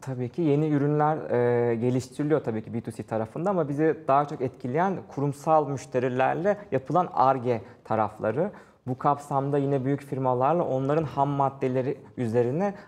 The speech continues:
Ar-Ge'ler gerçekleştiriliyor. E, özel aromalı bitkiler. O heyecanlandırıyor. Bir de global taraftaki, e,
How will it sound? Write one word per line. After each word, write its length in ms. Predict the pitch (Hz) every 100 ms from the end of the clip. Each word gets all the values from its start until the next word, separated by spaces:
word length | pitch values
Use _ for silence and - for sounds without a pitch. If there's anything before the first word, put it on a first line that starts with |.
| -
Ar-Ge'ler 520 | 127 135 131 117 110 101 - - _
gerçekleştiriliyor. 1080 | 110 104 - 101 101 104 - 107 104 165 196 - - _
E, 60 | 110 113 110
özel 400 | - 127 117 127
aromalı 420 | 117 113 107 104 101
bitkiler. 480 | - - 131 220 220 - -
O 160 | 139 131
heyecanlandırıyor. 800 | 120 104 107 101 104 104 196
Bir 80 | 185
de 40 | 170
global 440 | 143 151 151 160
taraftaki, 640 | 165 147 143 143 147 147
e, 560 | 156 143 120 123 120